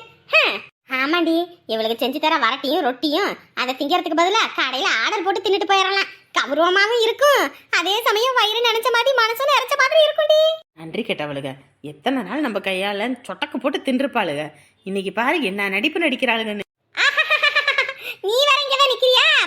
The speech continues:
Speaker 1: பாருடி, பாரு. என்னமோ சோறு குழம்பு ஆக்குறாயா, சோறு குழம்பு. பாரு, கட்டையில வாங்கி திங்கிறோம். ஆ.
Speaker 2: கடையில வாங்கி தின்னுபிட்டு பல்ல கட்டிட்டு பப்பரப்பேன்னு படுத்துருவ. அதுக்கப்புறம் யார் உனக்கு ஆஸ்பத்திரி செலவு பண்றாங்கன்னு நானும் பாக்குறேன்.
Speaker 1: ஆமா,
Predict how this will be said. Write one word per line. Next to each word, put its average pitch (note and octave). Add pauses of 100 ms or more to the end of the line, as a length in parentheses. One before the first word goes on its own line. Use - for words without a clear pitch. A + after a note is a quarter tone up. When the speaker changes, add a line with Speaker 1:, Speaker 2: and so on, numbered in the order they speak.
Speaker 1:
பாருடி, C5+ (140)
பாரு. D5 (320)
என்னமோ G4+
சோறு A#4
குழம்பு A#4+
ஆக்குறாயா, A4 (120)
சோறு G#4+
குழம்பு. A#4+ (380)
பாரு, A#4 (200)
கட்டையில C#5+ (100)
வாங்கி C#5+
திங்கிறோம். C5+ (320)
ஆ. B4+ (540)
Speaker 2:
கடையில G4
வாங்கி G4
தின்னுபிட்டு G4 (580)
பல்ல F#4+
கட்டிட்டு G#4
பப்பரப்பேன்னு G4+
படுத்துருவ. G4+ (400)
அதுக்கப்புறம் F4+
யார் G4
உனக்கு F#4 (120)
ஆஸ்பத்திரி G4
செலவு E4 (100)
பண்றாங்கன்னு E4+ (140)
நானும் F#4
பாக்குறேன். F4 (220)
Speaker 1:
ஆமா, A4+